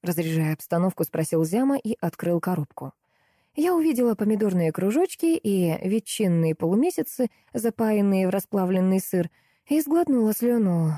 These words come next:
Покушать действительно было бы неплохо. «Только у меня нет ни тарелок, ни вилок, ни салфеток», предупредил он. «И руки помыть не получится, в кране нет воды. Тут её отключают ровно в двадцать три ноль ноль».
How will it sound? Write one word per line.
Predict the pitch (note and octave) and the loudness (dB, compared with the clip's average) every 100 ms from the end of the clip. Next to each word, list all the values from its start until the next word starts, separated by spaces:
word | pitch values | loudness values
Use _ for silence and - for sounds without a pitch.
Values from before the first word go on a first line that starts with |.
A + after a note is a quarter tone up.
| - | -4
Покушать | D#3+ - E3+ E3+ | -6 -4 -4 -2
действительно | F#3 - D#3+ - D#3 D#3 D#3 | -2 -2 -4 -2 -2 0 0
было | E3 D#3+ | 0 0
бы | D#3+ D#3 - | 0 -2 -4
неплохо. | - F#3 F#3+ F#3 D#3 - E3 _ _ _ _ _ _ _ _ _ _ | -2 0 0 -2 -6 -8 -16 _ _ _ _ _ _ _ _ _ _
«Только | F3 E3 F3+ | -4 0 0
у | |
меня | F#3 G3 | 0 2
нет | G#3+ G#3 | 0 0
ни | - G3 | -2 -2
тарелок, | G3 F#3 G3+ F3 E3 | 0 0 0 0 0
ни | F3 | 0
вилок, | F3+ G3 D#3+ | 0 0 0
ни | D#3+ | -2
салфеток», | D3+ D#3 D3+ F3+ D#3+ - _ _ _ | -2 -2 -2 -4 -4 -8 _ _ _
предупредил | E3+ E3+ D#3 D#3+ D#3+ D3 | -2 -2 0 -2 -2 -4
он. | D3 - _ _ _ - | -8 -14 _ _ _ -6
«И | C#4 | -2
руки | C#4+ C4 | 0 -2
помыть | A#3 A#3 A3+ | 0 0 0
не | G#3 | -2
получится, | G3+ G3+ A#3+ - - | 0 0 0 -2 -4
в | D#3+ | -4
кране | G3 G#3 F3+ | -2 0 2
нет | F#3+ F3+ | 0 0
воды. | E3 F3 D#3 _ _ | 0 0 -2 _ _
Тут | - A#3 | -6 -4
её | A3+ G#3+ | 0 0
отключают | F#3 G#3+ G#3+ A#3+ G3 F#3+ | 0 -2 -2 0 0 0
ровно | G3 F#3 E3+ | 0 0 0
в | G3 | -4
двадцать | F#3+ G3+ G3+ G3+ | -2 -2 0 -2
три | G3 G3 | 0 0
ноль | G3 | 2
ноль». | G#3 D#3+ | 2 0